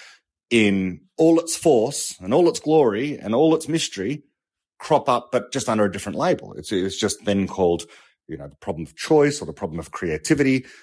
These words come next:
People are making choices. You know, people who deny free will will still say things like, "Look, there's choice in the world. Clearly, there's not only one option, tea or, you know,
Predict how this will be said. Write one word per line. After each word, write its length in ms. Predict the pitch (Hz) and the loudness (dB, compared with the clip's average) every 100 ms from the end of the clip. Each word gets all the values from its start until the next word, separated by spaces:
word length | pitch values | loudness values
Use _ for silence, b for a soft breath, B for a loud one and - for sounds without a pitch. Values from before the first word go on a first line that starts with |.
| B _ - | B _ -2
People 240 | 208 160 | 0 2
are 160 | 160 156 | 4 4
making 360 | 143 135 120 | 2 0 -4
choices. 440 | - 185 190 - - | 0 0 0 -4 -6
You 60 | |
know, 100 | 113 | -6
people 220 | 139 202 180 | 0 2 2
who 60 | |
deny 320 | 117 120 120 | 2 2 2
free 220 | 110 123 104 | 2 0 2
will 200 | 110 92 | 2 0
will 100 | 90 | -2
still 280 | - 110 | -2 -2
say 260 | - 101 98 | -2 -2 -2
things 400 | - 82 82 90 | -4 -8 -8 -4
like, 420 | 80 78 78 - B B B B _ | -2 -2 -4 -12 B B B B _
"Look, 340 | - 104 101 - | 2 2 2 0
there's 220 | 101 98 | -2 -2
choice 360 | - 139 139 - | 0 2 2 0
in 100 | 98 | -2
the 80 | |
world. 380 | 98 101 92 90 | 2 4 2 -2
Clearly, 560 | - 131 143 143 113 101 | -8 2 4 4 2 0
there's 280 | 90 95 113 | -2 -4 -2
not 160 | 104 | 0
only 200 | 98 95 | 0 -2
one 220 | 90 92 | -2 0
option, 560 | 113 139 - 90 95 95 | 2 0 -4 -8 -10 -10
tea 340 | - 104 90 | -4 -2 -2
or, 520 | 82 82 82 78 71 _ | -2 -4 -4 -6 -12 _
you 120 | 90 | -4
know, 200 | 80 73 | -2 -4